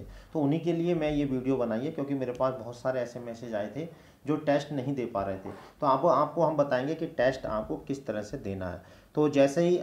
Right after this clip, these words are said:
आप उस group से जुड़ेंगे, उस group में जुड़ने के बाद आपको personal एक message मिल जाएगा, information मिल जाएगी किस तरह से आपको test series वाले group में जुड़ना है। साथ में यहाँ पर हम आपको एक बात और बता दें,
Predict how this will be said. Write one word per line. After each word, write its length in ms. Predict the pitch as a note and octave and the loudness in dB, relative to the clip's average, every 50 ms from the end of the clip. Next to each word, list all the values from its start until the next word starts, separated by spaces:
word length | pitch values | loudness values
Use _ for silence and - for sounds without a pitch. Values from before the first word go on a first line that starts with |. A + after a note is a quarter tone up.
| - - | 0 2
आप 260 | C#3 C#3+ D#3 D#3+ - E3 | 4 4 4 2 2 -2
उस 160 | D3 C3+ - | -4 0 0
group 160 | C#3 C#3 C#3 | 0 0 0
से 80 | - D3 | -2 -2
जुड़ेंगे, 320 | B2+ B2+ B2+ C3 C3+ D#3+ | 0 0 0 0 0 0
उस 160 | E3+ D3 C3 A#2+ | 0 -2 0 0
group 180 | C3+ C#3 C3 C#3 | 0 0 2 0
में 120 | D3+ C#3+ | -2 -2
जुड़ने 280 | B2+ C3 B2+ B2+ C3 B2 | -2 -2 0 0 -2 -2
के 120 | - C3 | -2 -2
बाद 380 | G#2+ G#2+ A2 A2+ B2+ C#3+ - - - | 0 2 2 2 2 0 0 -4 -4
आपको 460 | B2 B2 B2 A#2 - - - D3+ D#3 | -2 -2 -2 -4 -6 -8 -4 -4 -4
personal 460 | - - C3+ C3 B2+ - C3 C3+ D3+ - | -2 0 -2 -2 -2 -2 -6 -6 -4 -4
एक 160 | C3+ C3+ - B2+ | -4 -4 -4 -4
message 380 | A#2+ A#2 A#2 A#2 B2+ B2 B2+ | -4 -4 -4 -4 -6 -6 -6
मिल 260 | C3 B2+ C3+ D3 D3 | -6 -2 0 2 4
जाएगा, 300 | C#3 A#2 A2 A2+ B2 D3+ | 4 4 4 4 4 2
information 720 | E3 D3 - - C#3 A#2+ - - D3 C3+ C#3+ D3 C#3+ D3 C#3 | 2 0 -2 -4 -6 -6 -2 -2 0 0 0 -2 0 0 0
मिल 160 | C3+ C#3 C#3+ | 2 2 2
जाएगी 200 | B2 A2+ A#2 C#3 | 2 2 0 0
किस 220 | C#3+ - - - - | -4 -6 -10 -6 -4
तरह 160 | C3 B2 A#2+ | -4 -4 -4
से 280 | A2+ - D#3+ E3 E3+ E3+ - - - - - - | -4 -2 -4 -4 -4 -4 -10 -18 -20 -20 -4 0
आपको 340 | A2 A#2+ A#2+ A#2+ B2 D#3+ D#3+ | 2 2 2 2 2 0 0
test 340 | D#3+ - C3 C3 B2+ - - | 2 4 2 2 2 2 -2
series 160 | C#3 C#3+ B2+ | -4 0 0
वाले 200 | A#2+ A2+ C3+ C3 | 0 0 0 -2
group 260 | A2+ A2 A2 A2 - B2 | -4 -4 -6 -6 -6 -6
में 160 | C3+ F#3 G#3+ - - | -6 -6 -8 -8 -6
जुड़ना 220 | A2 A2+ G#2+ G#2 G2+ | -4 -2 -2 0 -2
है। 180 | G2 F#2 F#2 - - - - - - | -2 -4 -6 -10 -16 -20 -20 0 4
साथ 200 | D3 C3 C#3 D3 | 4 6 6 6
में 80 | F3+ E3+ | 4 6
यहाँ 180 | D#3 C#3+ D3 | 6 6 6
पर 140 | D3 E3 D#3 | 6 6 4
हम 140 | D#3 E3 D#3+ | 4 4 2
आपको 420 | D3+ D3+ D3+ D3+ E3+ E3 - - - - D#3+ | 2 0 0 0 0 0 0 -2 -4 -4 -4
एक 160 | D3+ C#3 C#3 | -4 4 6
बात 180 | D3 C#3+ C#3 | 6 6 6
और 80 | D3+ C#3+ | 2 -2
बता 200 | C#3 C3+ C3 A#2 | 0 2 2 2
दें, 180 | A#2+ D3 E3 | 4 2 -2